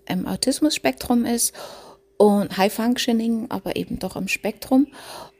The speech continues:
Er ist hier auf eine Schule gegangen,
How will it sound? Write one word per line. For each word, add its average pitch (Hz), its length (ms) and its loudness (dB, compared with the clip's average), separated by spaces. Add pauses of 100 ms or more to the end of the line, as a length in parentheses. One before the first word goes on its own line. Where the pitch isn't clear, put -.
Er 180 140 0
ist 196 120 0
hier 240 480 2
auf 214 320 -2
eine 202 440 -2
Schule 233 400 0
gegangen, 202 800 -4